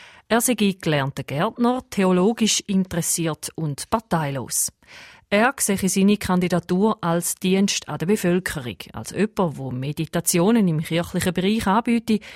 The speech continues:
sehe er die Probleme der Leute. Er verknüpft seine Kandidatur aber nicht mit konkreten Forderungen für die Sankt Galler Politik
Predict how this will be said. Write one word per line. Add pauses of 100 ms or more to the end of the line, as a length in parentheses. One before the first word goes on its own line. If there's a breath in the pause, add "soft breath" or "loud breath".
(280 loud breath)
sehe
er
die
Probleme
der
Leute. (560 soft breath)
Er
verknüpft
seine
Kandidatur
aber
nicht
mit
konkreten
Forderungen
für
die
Sankt
Galler
Politik